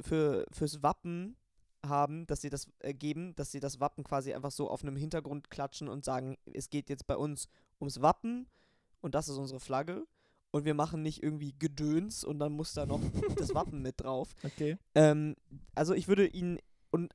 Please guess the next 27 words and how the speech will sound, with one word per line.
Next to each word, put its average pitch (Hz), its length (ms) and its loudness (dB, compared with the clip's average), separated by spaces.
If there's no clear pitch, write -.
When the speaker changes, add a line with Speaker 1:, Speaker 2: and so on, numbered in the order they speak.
Speaker 1:
ich - 140 -10
find 214 240 4
auch 196 120 2
das - 280 -4
Wappen 180 480 -2
nicht - 280 -4
hässlich. 143 640 -4
Speaker 2:
Nee, 175 140 10
nee, 226 120 12
das 160 140 8
Wappen 180 200 6
hat 226 160 4
was. 151 220 8
Ich, - 160 -4
ich, 175 120 -8
wie 196 80 2
gesagt, 202 220 6
ich 165 80 0
find 190 120 4
den 170 60 2
goldenen 151 280 8
Rahmen 143 180 6
einfach 127 220 2
Boss-Move. 107 480 -4
Speaker 1:
Ab-, - 160 -2
ja, 175 260 6
absolut. - 520 4